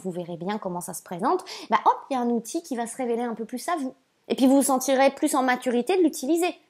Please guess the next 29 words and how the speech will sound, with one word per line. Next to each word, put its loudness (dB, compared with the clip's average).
Vous 0
saviez 4
que -2
cet 2
outil -2
était -2
là 2
en -2
vous. -10
Mais 8
humilité. 6
C'était -8
pas -2
le 2
moment. 0
Là, 2
vous -2
allez 0
grandir -2
là-dedans -4
et -2
hop, 0
par 4
votre -2
pratique, -6
vous -2
allez 0
dire, « -2
Tiens, -2